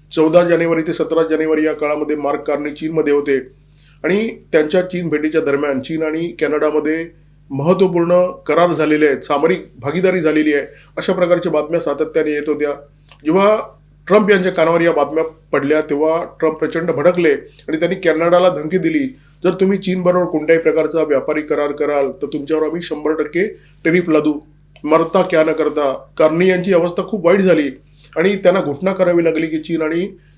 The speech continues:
कॅनडाच्या दरम्यान कोणत्याही प्रकारचा करार झालेला नाहीये आणि त्याचं कारण स्पष्ट आहे. कॅनडाची एकूण जी निर्यात आहे, त्यापैकी पासष्ट टक्के निर्यात एकट्या अमेरिकेला होते आणि ही त्यांची नाजूक नस ट्रम्प यांना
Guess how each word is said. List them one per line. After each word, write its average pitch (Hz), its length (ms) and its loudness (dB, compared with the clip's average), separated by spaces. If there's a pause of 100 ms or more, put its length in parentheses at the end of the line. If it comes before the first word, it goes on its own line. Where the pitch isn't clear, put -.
(160)
कॅनडाच्या 160 400 2
दरम्यान 147 360 -2
कोणत्याही 151 360 0
प्रकारचा 151 320 -2
करार 156 360 -2
झालेला 143 300 -2
नाहीये 139 280 -4
आणि - 380 -12
त्याचं 185 200 -2
कारण 175 260 0
स्पष्ट - 340 -4
आहे. 143 140 0 (760)
कॅनडाची 190 420 4
एकूण 196 240 2
जी 196 60 -2
निर्यात 170 360 4
आहे, 165 140 6
त्यापैकी 165 340 -2
पासष्ट 175 500 -4
टक्के 175 300 -2
निर्यात 156 400 0
एकट्या 165 380 -2 (360)
अमेरिकेला 160 440 0
होते 147 240 2 (580)
आणि 156 100 -2
ही 190 140 2
त्यांची 196 280 -2
नाजूक 165 380 0
नस 170 340 -2
ट्रम्प 151 200 -2
यांना 165 360 0